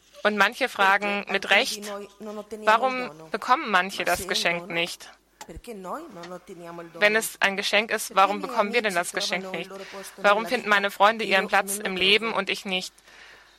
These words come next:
Speaker 1: Warum bin
Speaker 2: Perché
Speaker 1: ich
Speaker 2: sono
Speaker 1: wie
Speaker 2: come
Speaker 1: ein
Speaker 2: uno
Speaker 1: Zuschauer
Speaker 2: spettatore
Speaker 1: und schaue, wie
Speaker 2: che
Speaker 1: das
Speaker 2: guarda
Speaker 1: Leben
Speaker 2: come
Speaker 1: der
Speaker 2: si
Speaker 1: anderen in
Speaker 2: comporta
Speaker 1: Erfüllung
Speaker 2: gli
Speaker 1: geht?
Speaker 2: altri?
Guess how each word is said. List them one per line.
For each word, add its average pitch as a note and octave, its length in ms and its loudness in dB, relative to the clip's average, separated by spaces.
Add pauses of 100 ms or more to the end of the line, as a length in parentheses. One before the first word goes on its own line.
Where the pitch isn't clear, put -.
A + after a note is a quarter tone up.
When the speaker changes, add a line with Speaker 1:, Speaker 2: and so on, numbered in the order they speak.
Speaker 1:
Warum G#3 260 4
bin A3+ 140 0
Speaker 2:
Perché A3+ 100 0
Speaker 1:
ich - 100 -8
Speaker 2:
sono B3+ 200 -8
Speaker 1:
wie G#3+ 120 4
Speaker 2:
come F#3+ 100 4
Speaker 1:
ein G3 80 0
Speaker 2:
uno - 100 -4
Speaker 1:
Zuschauer F3+ 720 4
Speaker 2:
spettatore - 520 -20
Speaker 1:
und G3 140 -4
schaue, G#3+ 580 4
wie G3+ 120 -6
Speaker 2:
che - 0 -
Speaker 1:
das G3+ 200 4
Speaker 2:
guarda A3+ 80 -6
Speaker 1:
Leben G#3+ 240 2
Speaker 2:
come G#3 40 -2
Speaker 1:
der G3 80 6
Speaker 2:
si - 80 4
Speaker 1:
anderen G#3 280 0
in F#3 100 0
Speaker 2:
comporta G3 100 4
Speaker 1:
Erfüllung G3 340 0
Speaker 2:
gli - 20 -8
Speaker 1:
geht? E3+ 220 0
Speaker 2:
altri? D#3+ 500 -16